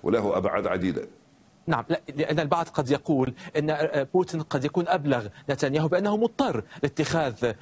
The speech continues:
Speaker 2: آه، قرارات من هذا النوع، تزويد نظام الأسد بصواريخ إس ثلاثمائة حفاظاً على الكرامة الروسية،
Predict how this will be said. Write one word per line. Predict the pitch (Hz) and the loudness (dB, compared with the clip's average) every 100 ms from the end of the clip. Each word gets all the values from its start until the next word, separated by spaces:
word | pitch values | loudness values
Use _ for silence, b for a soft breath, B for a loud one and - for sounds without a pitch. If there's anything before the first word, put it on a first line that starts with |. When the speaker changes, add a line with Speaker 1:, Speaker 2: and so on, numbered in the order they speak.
| B | B
Speaker 2:
آه، | 139 139 | -2 0
قرارات | 139 160 143 151 165 - | 0 2 2 0 -2 -2
من | 127 | 2
هذا | 151 127 | 2 2
النوع، | 117 123 | 2 2
تزويد | 139 127 110 160 127 | 2 -2 2 0 2
نظام | 123 139 | 0 0
الأسد | 117 135 127 | 0 -2 -2
بصواريخ | 117 - 120 135 - | -4 0 0 0 0
إس | 143 - | -4 -2
ثلاثمائة | 135 131 131 143 180 B B | -2 -2 0 0 0 B B
حفاظاً | 240 214 254 220 | -6 0 0 2
على | 185 185 | 0 -2
الكرامة | 185 190 190 180 | -2 0 0 2
الروسية، | 165 165 156 123 | 0 0 0 0